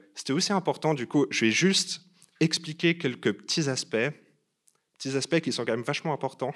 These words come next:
<laughs> sur qu'est-ce que c'est la Bible vraiment. Donc, premièrement, quand on parle d'un livre, c'est pas totalement vrai, parce que c'est plutôt soixante-six livres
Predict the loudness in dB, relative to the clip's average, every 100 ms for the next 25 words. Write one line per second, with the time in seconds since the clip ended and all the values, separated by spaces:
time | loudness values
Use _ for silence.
0 | -8 -4 -4 -4 -20 -20 -20 -8 -2 2
1 | 2 2 -8 _ _ _ _ 2 2 2
2 | -4 -6 -4 -6 -6 -8 -10 -10 -10 -12
3 | _ -20 -20 -2 -2 0 2 4 6 6
4 | 4 0 -6 -4 0 -2 -2 0 0 2
5 | 0 -2 -4 -10 _ _ -20 -20 _ -2
6 | 0 2 0 0 0 0 -2 -4 0 0
7 | -2 _ -2 -2 4 4 4 2 -2 -2
8 | 0 0 2 0 0 0 -2 -4 -4 -4
9 | -6 -6 -10